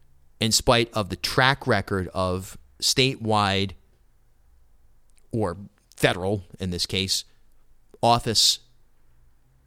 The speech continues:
gains for former Providence mayors, which hasn't been very good, of course,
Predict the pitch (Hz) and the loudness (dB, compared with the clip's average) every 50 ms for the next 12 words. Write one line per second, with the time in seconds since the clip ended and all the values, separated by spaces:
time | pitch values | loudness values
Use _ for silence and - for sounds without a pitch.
0 | _ _ _ _ - - 107 101 135 139 127 107 98 90 92 98 - - - - | _ _ _ _ -20 -12 -4 0 2 2 2 2 0 -2 -2 -2 -2 -2 -4 -8
1 | _ - - - 113 95 - - 139 120 113 113 101 - - 113 107 98 87 90 | _ -16 -6 -4 -4 -2 0 0 0 2 2 0 0 2 4 4 4 4 2 -2
2 | 80 - - 135 120 82 67 80 95 - - - - _ _ - - - - - | -2 0 2 2 2 2 0 -4 -4 -4 -4 -4 -6 _ _ -20 -20 -20 -20 -20
3 | - - _ _ _ _ _ _ _ _ _ _ _ - - - - - 98 98 | -20 -20 _ _ _ _ _ _ _ _ _ _ _ -20 -14 -8 -4 -2 -2 0
4 | 104 110 107 104 101 110 98 95 90 110 135 117 82 - - - 87 67 98 - | 0 0 0 0 0 0 0 0 2 4 4 2 2 -2 -6 -8 -6 -6 -6 -6
5 | - - - | -6 -6 -8